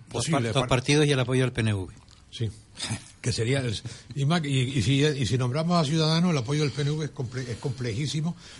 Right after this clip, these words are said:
Speaker 1: por posiciones históricas de Ciudadanos, que también, como di-, como dirían, como dirían los que montan a caballo en Vox, son la veleta naranja para los de Vox, no para los que estamos en esta mesa. Quiero decir con esto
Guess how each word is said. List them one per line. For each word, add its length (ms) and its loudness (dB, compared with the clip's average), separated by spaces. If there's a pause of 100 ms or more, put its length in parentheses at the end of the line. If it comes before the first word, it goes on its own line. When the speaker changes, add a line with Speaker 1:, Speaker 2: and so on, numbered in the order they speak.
(140)
Speaker 1:
por 180 6
posiciones 500 4
históricas 460 2
de 80 4
Ciudadanos, 380 4
que 100 -2
también, 400 2 (460)
como 180 2
di-, 160 -2
como 300 2
dirían, 800 4 (360)
como 200 4
dirían 260 6
los 80 4
que 120 2
montan 280 2
a 100 0
caballo 420 2
en 120 4
Vox, 340 0 (640)
son 200 4
la 100 4
veleta 280 2
naranja 520 2
para 180 0
los 120 -2
de 100 -4
Vox, 380 -4
no 80 -4
para 140 0
los 80 -2
que 80 -10
estamos 300 -4
en 100 -2
esta 160 -6
mesa. 260 -8 (480)
Quiero 200 6
decir 260 4
con 180 2
esto 280 0